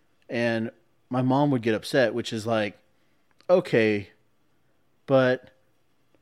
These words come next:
why would you dress us alike if you didn't want people thinking we were twins?" I think it was, you know, she was not really upset. She just liked messing with people.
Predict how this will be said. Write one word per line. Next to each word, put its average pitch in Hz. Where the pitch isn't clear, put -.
why 139
would 143
you 127
dress 110
us 113
alike 101
if 104
you 113
didn't 120
want 107
people 104
thinking 98
we 98
were 92
twins?" 90
I 135
think 104
it 107
was, 98
you 131
know, 92
she -
was 120
not 95
really 104
upset. 90
She 98
just 113
liked 104
messing 101
with 90
people. 92